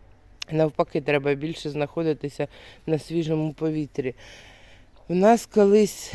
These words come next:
був випадок, е, малий лежав у лікарні в Києві,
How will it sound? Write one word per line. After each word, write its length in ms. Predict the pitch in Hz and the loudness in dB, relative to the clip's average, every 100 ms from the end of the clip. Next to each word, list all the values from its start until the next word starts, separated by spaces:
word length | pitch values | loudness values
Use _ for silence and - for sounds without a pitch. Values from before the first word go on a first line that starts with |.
| - | -6
був 260 | 170 202 196 | -2 0 0
випадок, 840 | 190 - 254 302 208 180 - - - - - - - - - - - - - | 0 0 0 2 2 2 0 -16 -16 -20 -20 -20 -20 -20 -20 -20 -20 -20 -18
е, 300 | - 156 156 | -14 -10 -10
малий 420 | 156 180 190 214 214 | -6 -2 0 2 4
лежав 420 | 190 165 190 180 | 2 2 0 0
у 60 | |
лікарні 600 | 185 190 - 269 262 196 | -2 -6 -2 -2 0 0
в 80 | 170 | -2
Києві, 560 | - 185 170 160 147 | -6 -6 -4 -4 -6